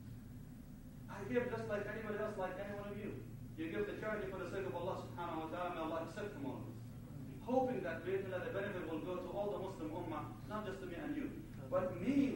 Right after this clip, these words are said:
one day come move to this area after eight years or ten years, I moved to this area and then, subhanAllah, people they say, "Please, could you give us the football over there?" And I was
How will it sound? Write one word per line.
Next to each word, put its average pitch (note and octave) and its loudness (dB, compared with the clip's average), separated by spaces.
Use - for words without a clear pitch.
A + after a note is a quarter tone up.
one A#3+ 6
day A#3+ 6
come A#3 2
move A#3 4
to F#3+ 0
this G#3+ 2
area A3 4
after - -2
eight - -2
years G#3 2
or - -2
ten G3 0
years, G#3+ -2
I - 6
moved G3+ 0
to G3 2
this - 0
area G#3 6
and F#3 2
then, G3 2
subhanAllah, F#3 2
people F#3 2
they F3+ 0
say, E3 0
"Please, F#3 2
could E3 -2
you D#3 -2
give E3+ 0
us E3 0
the D#3+ -2
football A#2 -2
over - -6
there?" - -8
And D#3 -4
I E3 2
was D#3 2